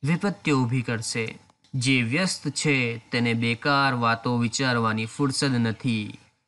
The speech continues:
ગાઢ ઊંઘ તેઓને જ આવે છે.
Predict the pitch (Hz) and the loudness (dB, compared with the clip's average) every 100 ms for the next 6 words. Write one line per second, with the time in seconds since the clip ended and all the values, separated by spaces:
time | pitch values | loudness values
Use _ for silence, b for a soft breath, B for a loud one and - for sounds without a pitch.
0 | _ - 117 123 123 127 131 131 139 131 | _ -10 -4 2 4 6 4 0 -4 0
1 | 147 143 - - _ _ _ _ _ 123 | 2 2 -2 -18 _ _ _ _ _ -2
2 | 120 117 131 160 139 113 110 104 - - | 2 2 2 2 0 0 -2 -4 -8 -10
3 | - | -16